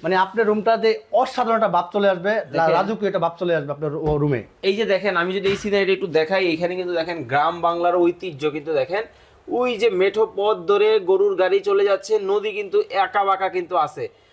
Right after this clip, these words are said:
Speaker 2: আবার ওই পাশে কিন্তু দেখেন কতটা প্রিমিয়াম কিন্তু লুক কিন্তু দিচ্ছে। আর ফুলের তোড়াটার কথা কি বলবো, এটা তো আমার খুব পছন্দই হয়ে গেল।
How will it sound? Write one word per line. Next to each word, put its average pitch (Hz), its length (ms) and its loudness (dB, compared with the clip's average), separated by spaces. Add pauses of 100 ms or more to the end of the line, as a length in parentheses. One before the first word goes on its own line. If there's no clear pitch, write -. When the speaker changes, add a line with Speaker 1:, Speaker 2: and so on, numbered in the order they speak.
(100)
Speaker 2:
আবার 185 340 0
ওই 226 200 2
পাশে 214 260 -2
কিন্তু 214 180 -2
দেখেন 185 240 -2 (140)
কতটা 233 520 -2
প্রিমিয়াম 208 600 0
কিন্তু 190 220 0
লুক 175 300 0
কিন্তু 190 240 -4
দিচ্ছে। 170 360 0 (360)
আর 127 140 0
ফুলের 226 420 -2
তোড়াটার 202 460 2
কথা 196 160 0
কি 196 200 -6
বলবো, 156 280 0
এটা 151 200 -2
তো 185 80 -2
আমার 175 180 -2
খুব 190 220 -8
পছন্দই 226 460 -2
হয়ে 170 260 2
গেল। 113 160 -2